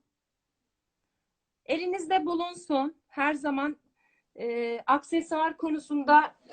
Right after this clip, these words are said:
eliniz zengin olsun. E, hem müşteri memnun kalır. Hem siz imzanızı atmış olursunuz. Bunu i-, inanın silikonla yapıştırdığınız zaman o kadar muhteşem duruyor ki.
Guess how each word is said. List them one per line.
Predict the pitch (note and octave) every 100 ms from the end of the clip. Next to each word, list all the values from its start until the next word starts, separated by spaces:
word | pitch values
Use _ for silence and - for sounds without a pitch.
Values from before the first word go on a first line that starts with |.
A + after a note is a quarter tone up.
| -
eliniz | - C4+ C#4+ C#4+ A#3+
zengin | C4+ C4 C#4+
olsun. | B3+ A3+ - A#3+ C4+ - _ _ _ _ _ _ _ _ _ _ _ _ _ _ _ _ _ _ _ -
E, | B3 B3
hem | C#4
müşteri | C#4 - C#4 C#4
memnun | C4+ B3+ B3 A#3+
kalır. | A#3 A#3 C4+ - _ _ _ _ _ _
Hem | C#4+ D4
siz | C#4+ C#4+ B3+
imzanızı | C#4+ C4 C4+ C4 B3+ -
atmış | B3 B3+ B3
olursunuz. | - A3 A3 - - D4 - _ _ _ _ -
Bunu | D#4 F4 F4 - -
i-, | F4 - E4
inanın | E4+ F4+ F#4
silikonla | F4 E4+ E4 F4 F4+ F4+
yapıştırdığınız | F4+ F4 E4+ - E4+ E4+ F4
zaman | F4+ F4 E4+ F4+ - -
o | -
kadar | E4 F4 F#4
muhteşem | E4+ - F4+ F4 F#4 F4+
duruyor | E4+ G#4 G#4 C4
ki. | C4+ D4+ F4+